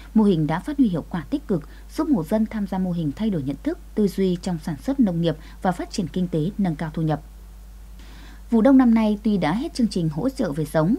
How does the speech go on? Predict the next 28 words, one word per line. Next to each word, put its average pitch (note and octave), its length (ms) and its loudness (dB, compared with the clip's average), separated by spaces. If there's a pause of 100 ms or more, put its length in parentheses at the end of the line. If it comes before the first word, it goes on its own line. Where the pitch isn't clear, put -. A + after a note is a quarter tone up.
phân G#3 200 2
bón E3+ 280 0
như C4 100 4
thời F#3+ 140 -2
điểm D#3 220 -2
tham F#3 220 -4
gia F3+ 120 -4
mô F3 120 0
hình D3+ 140 -2
sản E3+ 220 -6
xuất C4+ 180 -6
rau G3 180 -4
an E3+ 160 -2
toàn, E3 280 0 (320)
nhưng C4+ 160 6
gia C4+ 60 2
đình F#3+ 280 2
chị E3+ 220 -6
Phạm - 180 -4
Thị D#3 200 -4
Thuận E3 240 2
ở D#3+ 200 -2
thôn F#3 180 -4
Xuống D#3+ 220 -6
Tròng F3+ 300 -2 (280)
cũng A#3+ 240 6
đã G#3+ 80 2
đầu A3 220 0